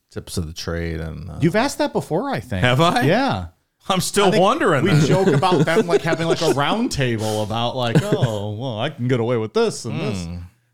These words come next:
Speaker 1: Like an underground community where
Speaker 2: Look, at this point,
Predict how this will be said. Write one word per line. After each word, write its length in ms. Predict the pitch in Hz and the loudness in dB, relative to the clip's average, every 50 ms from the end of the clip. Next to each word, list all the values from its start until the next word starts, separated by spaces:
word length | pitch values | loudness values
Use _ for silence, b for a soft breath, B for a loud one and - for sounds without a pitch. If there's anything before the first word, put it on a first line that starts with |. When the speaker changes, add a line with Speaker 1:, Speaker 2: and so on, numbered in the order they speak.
| _ _ _ _ _ _ _ - | _ _ _ _ _ _ _ -10
Speaker 1:
Like 80 | 98 90 | -6 -6
an 100 | 95 - | -4 -2
underground 520 | - 98 104 107 98 98 107 104 104 98 | 0 0 2 2 2 2 0 0 0 -2
community 540 | - - 95 92 95 104 120 107 90 82 80 | -4 -4 -2 -2 -2 -2 -2 -4 -4 -6 -6
where 80 | 80 113 | -2 -2
Speaker 2:
Look, 100 | 160 165 | -2 0
at 160 | 160 - - | -2 -4 -2
this 180 | 160 170 165 - | -2 -2 -2 -4
point, 380 | - - - 185 175 180 180 | -8 -8 -6 -4 -4 -4 -6